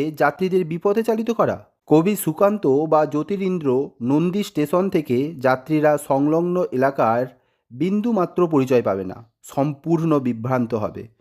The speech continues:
মেট্রো স্টেশনের নাম ছেলে খেলার জায়গা নয়। গুণীজনদের আবেগী শ্রদ্ধার্ঘ্য অর্পণের হাজার উপায় আছে। বিমানবন্দর স্টেশনের নাম জয় হিন্দ রাখলে কি মেট্রো যাত্রীদের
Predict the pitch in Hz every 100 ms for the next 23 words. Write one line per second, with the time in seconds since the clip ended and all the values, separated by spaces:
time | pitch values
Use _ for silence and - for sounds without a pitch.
0 | _ - 135 139 147 135 131 131 135 127
1 | 117 135 120 120 139 _ - - 127 127
2 | 120 113 113 110 107 95 82 - _ _
3 | _ _ 127 156 214 220 208 185 123 143
4 | 170 _ _ - 135 143 170 180 180 -
5 | 143 143 170 160 123 131 175 _ _ _
6 | 113 135 147 170 151 131 147 - _ -
7 | - 127 131 117 113 104 92 - - _
8 | _ _ - 123 131 139 143 139 143 143
9 | 131 127 139 135 123 131 117 139 123 120
10 | 127 143 143 117 120 147 143 117 131 -
11 | - 120 139 - 175 165 175 160 160